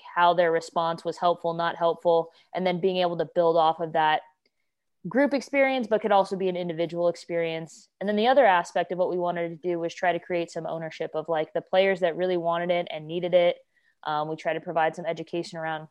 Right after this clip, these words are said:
what we're doing in the mornings, but it's up to you guys to do it. We might follow up and say, "Hey, have you tried this yet?" But for the most part,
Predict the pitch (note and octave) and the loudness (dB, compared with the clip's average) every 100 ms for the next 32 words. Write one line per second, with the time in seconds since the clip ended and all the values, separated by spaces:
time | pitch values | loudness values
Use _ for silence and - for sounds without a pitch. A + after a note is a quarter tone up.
0 | - D#3 F#3 G3 F#3 F#3 F#3 F3 E3 D#3+ | -8 0 2 2 -2 -2 -2 -6 -6 -4
1 | F3+ A#3 C4+ G3+ F#3+ - E3+ G3 - F3+ | -4 -4 -4 2 2 2 -2 -4 -4 -6
2 | F3+ F3+ E3+ E3 E3 D#3 D#3 C#3+ D#3 F3 | -2 2 2 0 -4 -8 -6 -6 -6 -4
3 | F3+ - F3 F3+ F3+ F3 D#3 D3+ D#3+ D3+ | -4 -2 0 0 0 -4 -8 -4 -4 -4
4 | D#3 - D#3 F3 G3 A3 A3 F#3+ - F#3 | -6 -6 -4 -4 -4 0 0 0 -4 -6
5 | D#3+ E3+ F3+ - A#3+ B3+ | 0 -2 0 4 4 4